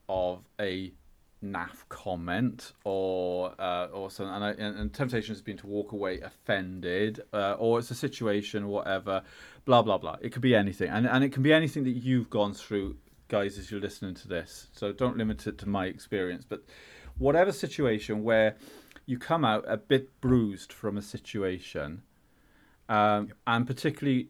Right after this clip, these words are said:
Speaker 1: I'm talking now about when you are, that situation is between people who follow Jesus, so Christians, yeah?
Speaker 2: Yeah.
Speaker 1: Um, what I've realised recently is that there is this thing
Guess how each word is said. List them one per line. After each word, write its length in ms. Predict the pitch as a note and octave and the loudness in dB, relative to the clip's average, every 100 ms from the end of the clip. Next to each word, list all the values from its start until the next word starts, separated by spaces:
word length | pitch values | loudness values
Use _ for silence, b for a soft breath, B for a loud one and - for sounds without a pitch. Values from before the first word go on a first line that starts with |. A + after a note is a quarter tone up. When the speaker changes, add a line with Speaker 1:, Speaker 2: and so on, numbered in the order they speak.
| - | -4
Speaker 1:
I'm 300 | A2+ A2 A2 | -2 0 -2
talking 400 | - G#2 G#2+ G2+ | -2 -2 -2 -2
now 160 | F#2+ F#2+ | -2 -2
about 280 | G2+ F#2+ G2 | 0 -2 0
when 320 | G#2+ G#2 G#2 | 0 0 2
you 200 | G2+ G2+ | 0 2
are, 340 | F#2+ F#2 F#2 - - | 2 2 0 -6 -10
that 220 | - G2+ | -4 -4
situation 480 | - - A2 G2+ G#2 | -4 -6 -4 -4 -6
is 60 | - | -10
between 500 | - - G#2 G2 G2 b b b | -12 -6 -4 -6 -10 b b b
people 200 | - A#2+ | -6 -4
who 60 | A2 | -4
follow 320 | - G#2+ G2+ | 0 0 0
Jesus, 500 | G2 G2 F#2 F2 D#2+ | -2 -6 -6 -8 -10
so 300 | - F#2+ F#2 - _ | -6 -6 -6 -10 _
Christians, 840 | - G2+ - - D2+ D2 - - - | -8 -8 -8 -10 -10 -10 -18 -18 -6
yeah? 220 | G2 A#2+ - B B B B B - | -4 -4 -8 B B B B B 0
Speaker 2:
Yeah. 220 | A#2 A#2 | 4 4
Speaker 1:
Um, 140 | A2+ - - B B - | 2 -4 -20 B B -14
what 160 | - F#3 | -2 2
I've 200 | C4+ F#3+ | 2 4
realised 520 | G3 F3+ C3+ A#2+ - | 4 8 8 8 2
recently 720 | B2+ C#3 - A#2+ - F#2 F2 - - | 0 0 0 -10 -6 -6 -6 -8 0
is 540 | A#2 F2 D#2+ - - - | 2 2 -2 -14 -16 2
that 200 | A2+ - | 2 2
there 200 | C3 C#3+ | 2 6
is 200 | E3 D3+ | 6 4
this 280 | F3 C#3+ - | -4 -4 -8
thing 500 | - F3+ A2+ F2 F2 | 0 2 2 0 -10